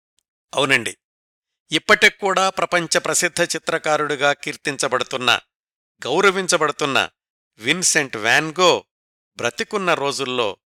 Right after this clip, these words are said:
పిచ్చివాడుగా ముద్ర వేయబడిన వాడేనండి. ఇంకా వివరాలు తర్వాత చెప్తాను.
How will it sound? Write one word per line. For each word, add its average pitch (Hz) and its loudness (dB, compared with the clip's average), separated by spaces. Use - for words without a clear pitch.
పిచ్చివాడుగా 175 2
ముద్ర 131 0
వేయబడిన 127 2
వాడేనండి. 104 0
ఇంకా 165 0
వివరాలు 139 4
తర్వాత 113 -2
చెప్తాను. 123 -6